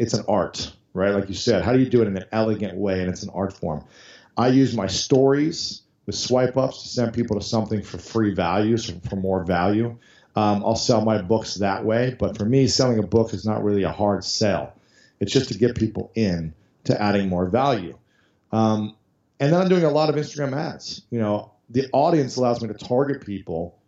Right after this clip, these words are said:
through ads to get them to, again, sign up for something for free. I never sell something direct. I always offer value with something free first, and then offer more value if they want something advanced afterwards. And that could be from a course, a membership site, a ticket to a live event, software, coaching,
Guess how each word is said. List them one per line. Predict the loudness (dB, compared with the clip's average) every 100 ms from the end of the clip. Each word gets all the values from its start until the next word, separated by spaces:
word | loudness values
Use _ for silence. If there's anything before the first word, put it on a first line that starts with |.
| _
through | 0 2 2
ads | -2 -2 -2 -6
to | -6
get | -4 -2
them | -2 -2
to, | 0 0
again, | 2 2 0 -6
sign | -8 -2 0 0
up | -2
for | -2
something | -4 -4 -4
for | -10
free. | -8 0 0 0 -4 _ _ _ _ _ -4
I | 0
never | 2 2 2
sell | 2 2 2
something | 0 -4 -6
direct. | -4 -2 -4 -6 -16 -6
I | 0
always | 0 0 0
offer | 0 2 0
value | 2 2 2 0
with | -2
something | -6 -4 -6
free | 0 0
first, | 0 0 0 0 -6 -16 -20 _ _ -20 -20 _ 0
and | 2
then | 2 0
offer | 0 0 2 2
more | 4 2
value | 2 0 2 0
if | 0
they | -2
want | -2 -4
something | -4 -4 -4
advanced | -2 -2 -4 -4
afterwards. | -2 -2 -4 -10 -10 -12 -16 _ -4
And | 0
that | 0 0
could | 0
be | 0 -2
from | -8
a |
course, | 0 2 4 2 -2
a | -2
membership | -2 -4 -8
site, | 0 2 2
a | 0
ticket | -4 -6 -6
to | -4
a |
live | -2 -2 -2
event, | 0 0 0 -6
software, | -4 0 0 0 0 2 0
coaching, | 0 0 0 -2 -2 -4